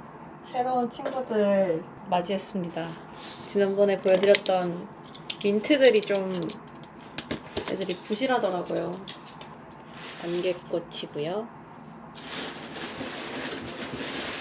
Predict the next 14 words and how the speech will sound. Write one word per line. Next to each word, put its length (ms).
이거 100
생각보다 580
너무 260
큰데? 380
당황스러워. 580
민트, 560
민트고요. 460
어머! 220
뭐 80
떨어졌어. 460
어떡해. 400
미안해. 520
어떡해. 300
괜찮니? 540